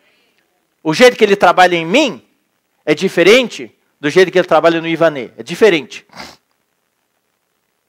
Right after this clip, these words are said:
E é diferente também no t-, jeito que ele trabalha na Dinin,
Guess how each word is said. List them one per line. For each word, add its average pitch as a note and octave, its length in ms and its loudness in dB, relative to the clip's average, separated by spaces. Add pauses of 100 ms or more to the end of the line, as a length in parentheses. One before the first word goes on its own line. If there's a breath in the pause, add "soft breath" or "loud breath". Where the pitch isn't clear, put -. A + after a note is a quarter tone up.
(640)
E D3 80 0
é F3+ 40 6
diferente A3 280 4
também A#3 200 4
no A#3 100 0
t-, A3 240 -8
jeito A3+ 220 4
que A3 60 4
ele G#3+ 60 4
trabalha G3+ 320 4
na G#3+ 120 2
Dinin, G#3 460 -2